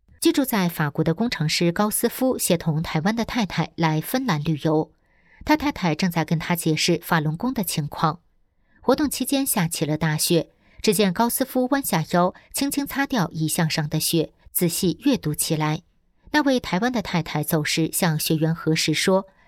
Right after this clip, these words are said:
：“法轮功真的很棒。”一位叫桑娜的女士带着孩子去糖果店路过这里时，看见法轮功学员们的活动，停下脚步签名支持反迫害。她一边签字，一边悄悄抹去眼角的眼泪。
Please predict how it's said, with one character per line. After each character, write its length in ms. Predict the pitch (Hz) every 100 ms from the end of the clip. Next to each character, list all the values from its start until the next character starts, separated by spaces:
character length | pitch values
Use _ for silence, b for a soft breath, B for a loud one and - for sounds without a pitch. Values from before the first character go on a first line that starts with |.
| b
：“法 180 | - 165
轮 160 | 156
功 300 | 147 202 196 -
真 200 | 285 285
的 100 | 190
很 240 | - 135
棒。” 320 | - 143 151 _ _ _ _ _ _ _ _ _ _
一 80 | 247
位 120 | 302
叫 240 | 302 220
桑 240 | 190 277 277
娜 140 | 269
的 100 | 185
女 180 | 143 147
士 240 | 151 175
带 160 | 151 190
着 80 | 170
孩 220 | - 151
子 220 | - 165
去 200 | 156 185
糖 220 | 160 -
果 140 | 170 175
店 200 | 185 170
路 140 | 254
过 160 | - 160
这 140 | 165
里 120 | 156
时， 320 | 151 - 156 160 B B -
看 160 | 302
见 180 | 277 240
法 200 | - 151
轮 120 | 151
功 140 | 170 240
学 180 | - 160
员 140 | 156
们 140 | 151
的 100 | 156
活 220 | 156 160 156
动， 240 | 175 - b b b
停 160 | - 220
下 160 | 294
脚 240 | 254 160 147
步 240 | - 170 -
签 180 | - 269
名 260 | 233 151
支 140 | 165 277
持 160 | -
反 220 | 156 151 147
迫 180 | -
害。 360 | 156 - 160 151 _ _ _ b b
她 120 | -
一 100 | 294
边 160 | 240 262
签 260 | - 285 285
字， 280 | - 190 -
一 100 | 185
边 280 | 170 170
悄 180 | 190 262
悄 160 | 269 277
抹 220 | 247 147
去 260 | - 175 -
眼 140 | 165
角 220 | 156 170 151
的 100 | 160
眼 220 | 165 147
泪。 280 | 160 156